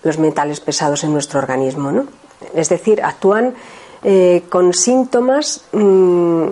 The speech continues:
neurológicos, o sea, nos producen síntomas neurológicos cuando, cuando esa acumulación de metales pesados, mm, pues ya nos desborda, ¿no?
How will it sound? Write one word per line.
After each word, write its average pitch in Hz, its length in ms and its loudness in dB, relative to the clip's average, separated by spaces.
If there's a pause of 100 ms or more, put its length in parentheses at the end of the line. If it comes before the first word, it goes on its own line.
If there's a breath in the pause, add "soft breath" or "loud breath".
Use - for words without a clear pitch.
(160)
neurológicos, 180 960 0
o 160 40 -8
sea, 156 120 -2
nos 160 120 -2
producen 202 400 0
síntomas 185 480 0
neurológicos 190 680 2
cuando, 156 560 0
cuando 156 240 0
esa 190 140 -4
acumulación 185 600 0
de 175 80 0
metales 151 380 -4
pesados, 196 580 -2
mm, 156 200 -4 (340)
pues - 240 -4
ya 139 180 -2
nos 165 200 -2
desborda, 127 500 -4
¿no? 208 100 -8